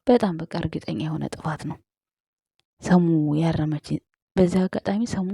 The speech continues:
አመሰግንሻለሁ፣ ሳላመሰግንሽ አላልፍም። ግን እኔ ደግሞ እውነት እኔ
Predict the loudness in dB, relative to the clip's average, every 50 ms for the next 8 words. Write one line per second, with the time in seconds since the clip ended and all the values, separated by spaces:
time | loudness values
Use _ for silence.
0 | -2 -2 0 -2 -2 -4 -6 -6 -6 -8 -10 -10 -12 -12 -12 -14 -10 -8 -6 -6
1 | -6 -6 -8 -6 -8 -8 -4 -4 -4 -4 -2 -4 -4 -4 -4 -6 -8 -10 -14 -14
2 | _ _ _ _ _ _ _ _ _ _ _ -6 4 4 6 6 6 4 4 4
3 | 2 2 2 2 2 0 0 _ _ _ _ _ _ _ _ _ _ _ _ _
4 | _ _ _ _ _ _ _ _ -6 -2 0 0 0 0 -2 _ -8 -6 -4 -2